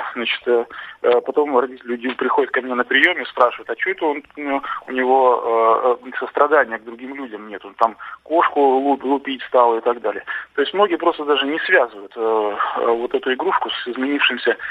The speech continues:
его поведением. Поэтому то, во что де-, наши дети играют, формирует их характер. Если они будут играть вот со смертью в этом возрасте, ну, э, я ещё раз подчеркну, объективных исследований на этот счёт нет конкретно с этими игрушками, но,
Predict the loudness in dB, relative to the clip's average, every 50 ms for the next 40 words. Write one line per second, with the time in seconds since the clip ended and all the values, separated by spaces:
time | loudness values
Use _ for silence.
0 | -10 -10 -6 -2 -2 0 0 0 0 0 0 -2 -2 -4 -4 -6 -10 -16 -18 -18
1 | -8 -2 -2 -2 -2 0 2 4 4 6 6 6 4 4 4 4 4 4 4 2
2 | 2 -2 -4 -2 0 0 0 0 0 -2 -4 -6 -6 -2 -2 -2 0 2 4 4
3 | 4 4 2 0 -2 -4 -2 -2 -2 -2 -4 -2 -2 0 2 4 4 6 4 4
4 | 2 0 -6 -14 -12 -10 -8 -8 -6 -6 -4 -4 -4 -4 -4 -2 2 2 2 2
5 | 2 -4 -8 -8 -8 -8 -8 -4 -4 -2 -2 -2 -4 -8 -12 -12 -12 -14 -14 -14
6 | -12 -6 -4 0 2 2 2 2 2 2 2 0 -2 -10 -16 -14 -10 -6 -4 -2
7 | -2 -2 0 2 2 4 4 4 2 2 2 2 2 0 0 -4 -6 -6 -6 -6
8 | -8 -10 -10 -10 -8 -4 0 0 2 2 0 0 -2 -4 -4 -2 -2 -2 -2 -2
9 | 0 2 2 2 2 0 -4 -16 _ -12 -10 -8 -8 -8 -8 -8 -4 -2 -2 -2
10 | -2 -2 -4 -2 -2 0 0 0 -2 -2 -4 -4 -4 -2 -2 -4 -4 -2 -2 -2
11 | 0 0 0 -2 -4 -4 -4 -6 -8 -6 -8 -8 -8 -10 -10 -10 -8 -8 -6 -2
12 | -2 -2 -2 -2 -6 -18 -20 -20 -20 -18 -16 -16 -16 -18 _ -10 -4 0 2 4
13 | 4 6 6 4 4 2